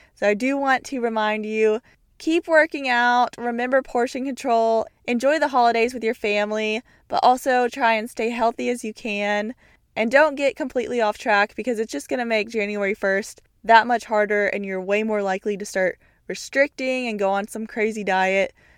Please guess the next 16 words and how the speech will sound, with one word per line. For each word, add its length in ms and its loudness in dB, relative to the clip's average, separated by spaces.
So 100 -2
if 140 -2
you 80 -4
stay 260 0
on 140 0
track 300 2
for 100 -6
the 80 -4
most 260 -2
part, 280 2
it 140 -8
makes 320 -6
life 320 -2
so 300 -6
much 200 -6
easier. 600 -4